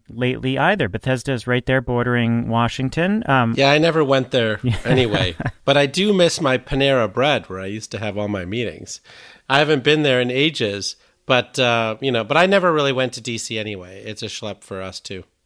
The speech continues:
Speaker 1: Uh, a reminder to our listeners, we're gonna be off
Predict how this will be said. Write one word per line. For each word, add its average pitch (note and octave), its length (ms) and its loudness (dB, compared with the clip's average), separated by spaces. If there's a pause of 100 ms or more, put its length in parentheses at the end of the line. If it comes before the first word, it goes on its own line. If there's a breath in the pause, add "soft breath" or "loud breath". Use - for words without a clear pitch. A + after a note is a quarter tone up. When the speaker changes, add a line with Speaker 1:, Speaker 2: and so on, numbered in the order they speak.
(220)
Speaker 1:
Uh, D#3 320 4
a D#3+ 160 2
reminder E3 960 -2
to G3 380 -6
our D#3+ 240 4
listeners, - 920 -6 (280)
we're D3 120 2
gonna D#3+ 160 2
be C#3+ 140 -2 (100)
off C3+ 520 2